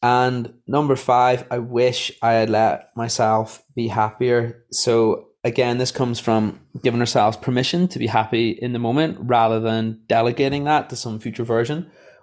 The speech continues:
of ourselves. How do we figure out how we can be happy in the moment? Well, for me, it starts with understanding what is our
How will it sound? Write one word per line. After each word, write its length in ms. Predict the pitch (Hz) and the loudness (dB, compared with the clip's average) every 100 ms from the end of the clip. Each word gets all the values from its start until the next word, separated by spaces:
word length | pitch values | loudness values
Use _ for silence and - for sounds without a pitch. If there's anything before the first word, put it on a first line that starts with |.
| - | -6
of 140 | 117 123 | -2 0
ourselves. 480 | 117 117 131 180 - - - - - - | 2 4 4 2 -6 -20 -20 -18 -20 -2
How 180 | 143 139 | 2 2
do 40 | |
we 80 | 147 | 2
figure 300 | 147 135 131 | 0 0 2
out 140 | 120 | 2
how 100 | 131 | 0
we 80 | 120 | -4
can 140 | 120 120 | -4 -6
be 40 | |
happy 280 | 120 117 139 | -4 -2 -2
in 80 | 127 | 0
the 40 | |
moment? 300 | 117 135 151 | 0 0 0
Well, 140 | 127 | -2
for 140 | 123 127 | -2 -4
me, 200 | 127 131 | -2 -2
it 80 | 131 | 0
starts 580 | 123 117 - - - - 117 | 2 2 0 -6 -10 -12 -4
with 500 | 123 120 113 110 - | 2 4 4 0 -2
understanding 880 | 120 117 - 113 107 113 120 123 - - _ | -6 -6 -2 -2 0 0 0 -2 -8 -14 _
what 480 | 123 113 107 - - 117 | -2 2 2 0 -4 -2
is 480 | 117 113 113 - _ | 0 0 -2 -6 _
our 540 | 113 107 110 110 110 | 0 4 4 2 0